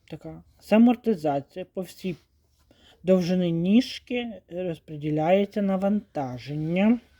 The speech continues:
Рекомендую.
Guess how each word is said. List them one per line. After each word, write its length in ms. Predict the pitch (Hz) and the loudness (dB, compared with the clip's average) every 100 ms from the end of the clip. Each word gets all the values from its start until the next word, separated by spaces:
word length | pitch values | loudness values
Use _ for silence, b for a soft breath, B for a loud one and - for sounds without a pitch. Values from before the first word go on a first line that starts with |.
| _ _ _ _ _ _ b b b b b b b _ _ - | _ _ _ _ _ _ b b b b b b b _ _ -6
Рекомендую. 1000 | 175 - 165 156 151 143 180 233 247 | -6 -2 -4 -2 -4 -2 2 0 0